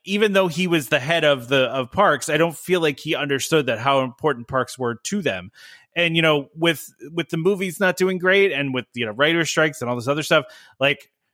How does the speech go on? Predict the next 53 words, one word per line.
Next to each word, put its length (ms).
the, 280
the 120
one 260
set, 420
the 100
one 120
thing 200
that's 180
been 120
offsetting 640
all 160
their 140
struggles 440
everywhere 360
else 340
is 160
the 100
parks. 440
The 80
parks 320
are 80
still 260
doing 300
very 180
well 260
and 80
have 220
been 120
doing 220
very 200
well. 260
Um, 300
so, 540
you 120
know, 180
and 140
they 100
feel 260
like 280
they 240
can 160
do 220
even 240
better 380
if 180
they 120
keep 260
investing 460
in 120
them. 180
And, 240
and 160
that's 420